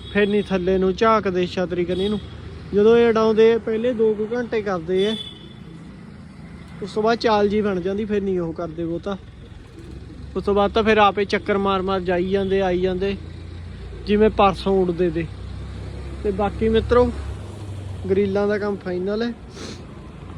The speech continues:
ਜੰਗਲਿਆਂ ਦਾ, ਤੇ ਬਸ ਸ਼ੀਸ਼ਾ ਲਾਉਣਾ ਰਹਿ ਗਿਆ, ਉਹ ਵੀ ਲੱਗ ਜੂਗਾ। ਤੇ ਬਾਕੀ ਹੁਣ ਚੱਲਦੇ ਆ ਨੀਚੇ,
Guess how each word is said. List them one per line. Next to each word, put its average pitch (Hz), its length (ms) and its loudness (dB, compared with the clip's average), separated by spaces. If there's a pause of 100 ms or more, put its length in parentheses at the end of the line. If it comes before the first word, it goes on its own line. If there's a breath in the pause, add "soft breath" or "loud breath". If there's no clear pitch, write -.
(440)
ਜੰਗਲਿਆਂ 190 520 6
ਦਾ, 220 180 4 (880)
ਤੇ 214 120 10
ਬਸ 208 180 6
ਸ਼ੀਸ਼ਾ 220 360 4
ਲਾਉਣਾ 214 340 6
ਰਹਿ 196 200 0
ਗਿਆ, 214 200 4
ਉਹ 226 240 -4
ਵੀ 208 120 0
ਲੱਗ 226 200 4
ਜੂਗਾ। 214 380 -2 (840 loud breath)
ਤੇ 220 80 2
ਬਾਕੀ 226 240 2
ਹੁਣ 240 180 4
ਚੱਲਦੇ 214 420 4
ਆ 233 60 4
ਨੀਚੇ, 226 400 2